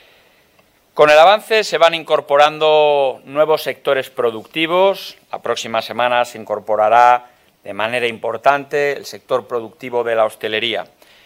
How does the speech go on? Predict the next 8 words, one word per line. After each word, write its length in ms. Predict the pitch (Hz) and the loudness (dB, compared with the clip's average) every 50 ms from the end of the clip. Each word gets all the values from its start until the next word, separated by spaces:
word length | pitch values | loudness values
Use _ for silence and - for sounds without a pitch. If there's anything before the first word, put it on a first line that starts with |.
| _ _ _ _ _ _ _ _ _ _ _ _ _ _ _ | _ _ _ _ _ _ _ _ _ _ _ _ _ _ _
La 140 | - 135 135 | -2 -2 0
mejor 400 | 143 147 143 - 180 185 190 185 | 0 0 0 4 4 4 4 4
manera 560 | 175 170 170 170 170 165 165 160 151 139 - | 2 2 2 2 2 4 4 4 4 4 2
para 300 | 143 139 135 131 131 131 | 2 4 4 6 4 4
activar 720 | 131 - 131 127 - - - 131 127 139 143 139 139 131 | 2 2 0 -2 -2 -4 -10 -2 4 6 6 8 6 6
la 160 | 131 127 127 123 | 6 4 4 4
economía 800 | 120 - 131 123 127 131 139 160 180 190 196 190 190 196 - - _ - | 4 2 0 0 0 -2 -4 -4 -4 -2 -2 -2 -2 -4 -6 -10 _ -4
es 340 | 165 175 180 175 - - | -4 -2 -2 -6 -10 -14